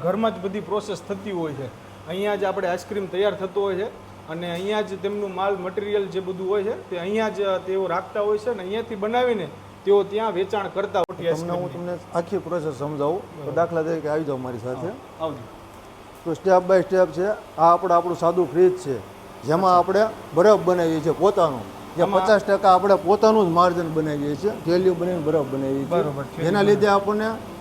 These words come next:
Speaker 2: આના પ્રા-, પ્રાઇસ ઓછા રાખવા પડે. જેને શું છે, આપણે બહારથી બરફ ઓછો ખરીદવો
Speaker 1: ઓછો,
Speaker 2: પડે છે.
Speaker 1: બહારથી બરફ ઓછો
Speaker 2: હા.
Speaker 1: લેવો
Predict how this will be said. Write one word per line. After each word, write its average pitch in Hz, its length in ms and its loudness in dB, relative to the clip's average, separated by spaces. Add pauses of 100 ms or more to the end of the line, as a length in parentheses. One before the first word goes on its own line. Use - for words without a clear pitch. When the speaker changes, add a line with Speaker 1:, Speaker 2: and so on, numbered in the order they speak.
(420)
Speaker 2:
આના 170 520 2
પ્રા-, 170 320 2
પ્રાઇસ 208 320 4
ઓછા 208 360 6
રાખવા 160 360 4
પડે. 175 220 0
જેને 175 220 0
શું 220 120 0
છે, 202 80 2
આપણે 180 460 4 (1080)
બહારથી 208 320 4
બરફ 196 320 4
ઓછો 202 220 2
ખરીદવો 165 380 2
Speaker 1:
ઓછો, 147 80 2
Speaker 2:
પડે 202 260 4
છે. 202 100 0
Speaker 1:
બહારથી 226 300 2
બરફ 202 300 0
ઓછો 180 220 4
Speaker 2:
હા. - 20 -2
Speaker 1:
લેવો 208 200 0